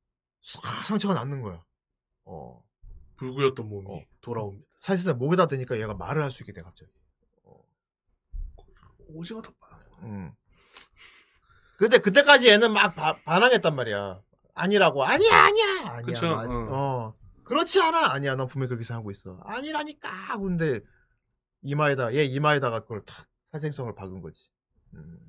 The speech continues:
Speaker 1: 근데 카구라가 병실 밖에 있다가 병실 밖에 빛이 촥 나는 거 보고 갔더니 언니가 막 공중에 떠가지고 막 푹 하고 있는, 그걸 사라졌어. 음. 그 후로 이제, 이제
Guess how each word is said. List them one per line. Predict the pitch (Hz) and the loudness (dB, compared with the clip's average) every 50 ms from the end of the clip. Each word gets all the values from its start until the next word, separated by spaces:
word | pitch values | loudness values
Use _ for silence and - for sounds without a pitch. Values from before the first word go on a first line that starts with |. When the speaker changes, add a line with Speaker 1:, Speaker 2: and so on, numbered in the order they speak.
| _ _ _ _ _ _ _ _ - - _ _ _ _ _ _ _ - - - _ _ _ _ _ _ _ _ | _ _ _ _ _ _ _ _ -20 -20 _ _ _ _ _ _ _ -20 -20 -20 _ _ _ _ _ _ _ _
Speaker 1:
근데 | - 185 214 269 | 0 4 6 6
카구라가 | 262 - 240 285 302 311 294 285 277 262 262 269 - | 6 8 8 8 8 10 10 10 10 10 10 8 8
병실 | 202 202 214 240 247 277 254 | 8 6 6 6 4 2 2
밖에 | 220 196 190 247 233 | 2 2 6 6 6
있다가 | 214 - 202 190 196 | 6 6 4 2 2
병실 | 190 165 160 165 160 196 | 2 2 0 0 0 0
밖에 | 190 175 160 139 | -2 -2 -2 -6
빛이 | - 147 147 - | -8 -10 -10 -8
촥 | - - - - - | -6 -4 -2 0 0
나는 | 180 156 151 | 0 0 -2
거 | 151 | -2
보고 | 143 143 - | -4 -6 -10
갔더니 | - - 127 - - 165 143 123 104 95 95 - - - - - - _ _ _ _ _ _ _ _ _ _ _ _ _ _ _ _ _ _ _ _ _ _ _ _ | -12 -14 -10 -4 -2 -2 -2 -2 -6 -10 -10 -14 -18 -20 -20 -20 -20 _ _ _ _ _ _ _ _ _ _ _ _ _ _ _ _ _ _ _ _ _ _ _ _
언니가 | - 113 120 131 139 135 131 | -10 -8 -6 -4 -4 -4 -4
막 | 117 104 - | -6 -8 -10
공중에 | - 120 127 131 127 123 | -12 -12 -10 -10 -8 -6
떠가지고 | - 156 147 147 135 127 117 101 95 | -6 -4 -4 -4 -6 -8 -10 -12 -12
막 | 92 87 87 _ _ _ _ _ _ _ | -12 -14 -16 _ _ _ _ _ _ _
푹 | _ - - - | _ -20 -18 -16
하고 | 143 135 | -14 -14
있는, | 120 90 85 - | -14 -14 -14 -2
그걸 | _ - - 95 - - | _ 2 4 4 2 0
사라졌어. | - - - 214 196 147 110 - - 76 - - - _ _ _ _ _ _ | -4 -4 0 0 0 0 0 -4 -10 -14 -18 -20 -20 _ _ _ _ _ _
음. | - - - - - _ _ _ _ _ _ _ _ _ _ _ _ _ _ _ - - - - - _ _ _ _ _ _ _ _ _ _ _ _ _ | -20 -20 -20 -20 -20 _ _ _ _ _ _ _ _ _ _ _ _ _ _ _ -20 -20 -20 -20 -20 _ _ _ _ _ _ _ _ _ _ _ _ _
그 | - 175 202 220 | 8 8 8 10
후로 | 220 262 285 277 285 285 262 | 10 8 8 10 10 10 10
이제, | 233 196 190 220 214 208 196 175 | 10 10 8 8 10 10 8 6
이제 | 151 135 139 160 165 156 147 139 127 | 4 2 4 6 6 6 6 6 2